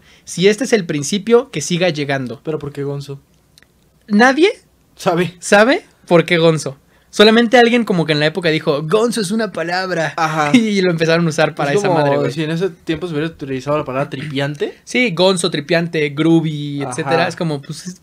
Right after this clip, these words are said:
Speaker 1: ¿qué es groovy? Pues groovy, hermano.
Speaker 2: Ajá, de
Speaker 1: ¿Qué es gonzo?
Speaker 2: <laughs> arre.
Speaker 1: Pues gonzo.
Speaker 2: Arre, sí es cierto.
Speaker 1: Tienes razón, güey.
Speaker 2: Eh, no.
Speaker 1: Y también la neta es que le favorecía mucho a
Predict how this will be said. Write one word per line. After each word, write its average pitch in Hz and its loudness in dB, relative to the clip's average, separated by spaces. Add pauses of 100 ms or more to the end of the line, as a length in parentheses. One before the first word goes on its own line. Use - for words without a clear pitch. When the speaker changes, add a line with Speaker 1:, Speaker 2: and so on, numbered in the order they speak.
(120)
Speaker 1:
¿qué 240 -2
es 214 -2
groovy? 214 -2
Pues 196 -6
groovy, 254 4
hermano. 202 2
Speaker 2:
Ajá, 175 -2
de 175 -2
Speaker 1:
¿Qué 202 6
es 185 4
gonzo? 202 6
Speaker 2:
<laughs> - 6
arre. 240 6
Speaker 1:
Pues 196 8
gonzo. 240 6
Speaker 2:
Arre, 247 8
sí - 0
es - 0
cierto. 247 -2
Speaker 1:
Tienes 240 2
razón, 240 -2
güey. 185 2 (320)
Speaker 2:
Eh, - -14
no. 156 -10 (340)
Speaker 1:
Y 220 4
también 214 4
la 262 4
neta 247 0
es 240 -6
que - -2
le 214 2
favorecía 170 2
mucho 175 0
a 160 2